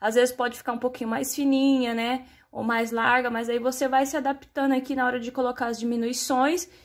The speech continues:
e os aumentos. Então, aí aqui, a orelhinha desse lado aqui vai ser a mesma coisa, tá? Então, vira aqui o trabalho com a linha para fora. Faça aqui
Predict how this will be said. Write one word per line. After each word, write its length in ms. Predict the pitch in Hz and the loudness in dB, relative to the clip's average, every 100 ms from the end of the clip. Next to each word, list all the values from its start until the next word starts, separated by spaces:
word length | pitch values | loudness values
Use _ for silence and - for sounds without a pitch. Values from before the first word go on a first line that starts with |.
| _ | _
e 80 | 247 | -2
os 140 | 247 247 | 0 2
aumentos. 720 | 302 359 214 - 117 - - _ _ _ | 2 2 0 -4 -12 -16 -18 _ _ _
Então, 160 | - 269 | -2 0
aí 180 | 294 | 2
aqui, 380 | 330 320 - 381 | 0 -4 -2 0
a 260 | 349 285 294 | 2 4 4
orelhinha 400 | 320 311 311 339 | 2 -2 -4 -4
desse 220 | 339 339 | -6 -6
lado 180 | 320 311 | -6 -6
aqui 160 | 320 | -6
vai 120 | 330 330 | -8 -6
ser 100 | 339 | -4
a 80 | |
mesma 440 | 330 302 320 440 605 | -2 0 0 -2 -6
coisa, 480 | - 262 - - 117 | -2 0 0 -4 -8
tá? 380 | - 233 359 - _ _ _ _ _ | -2 0 0 -6 _ _ _ _ _
Então, 220 | 226 226 | -6 -6
vira 260 | 214 247 | -2 -2
aqui 180 | 277 277 | -2 -2
o 40 | 254 | -2
trabalho 500 | 254 240 220 220 220 | -2 0 0 -2 -4
com 100 | 240 | -6
a 80 | |
linha 240 | 220 208 208 | -6 -6 -10
para 280 | 214 220 247 | -8 -6 -6
fora. 720 | - 262 226 220 233 269 330 - _ _ _ _ _ _ _ _ _ _ _ _ _ | -2 0 2 2 2 0 -2 -8 _ _ _ _ _ _ _ _ _ _ _ _ _
Faça 360 | _ 233 233 247 | _ -2 -2 -2
aqui 540 | 247 247 233 214 190 | -6 -4 -4 -4 -8